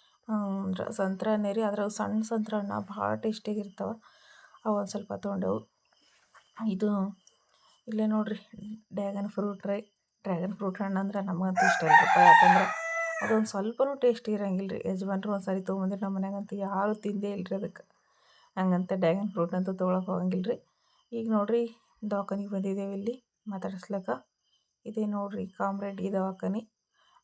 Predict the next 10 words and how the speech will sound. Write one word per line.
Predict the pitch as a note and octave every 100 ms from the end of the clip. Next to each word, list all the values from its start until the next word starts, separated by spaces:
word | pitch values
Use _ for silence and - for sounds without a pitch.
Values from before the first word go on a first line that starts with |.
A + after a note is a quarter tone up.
| -
ಆ, | G#3+ G#3+ G#3
ಯಜಮಾನ್ರ | G#3 G#3 G3+ G3+ G#3
ಗಾಡಿ | G3 G3
ಹಚ್ಲಕ್ಕೆ | G3+ G3+ G3 G3
ಹೋಗ್ಯಾರ | G3
ರೀ, | G3
ಅದಕ್ಕೆ | A3 G3 F#3+ G3
ಇಲ್ಲೇ | F#3+ F#3+
ನಿಂತೀನಿ | F#3+ F#3 F#3+ F#3+
ನಾನು. | F#3 G3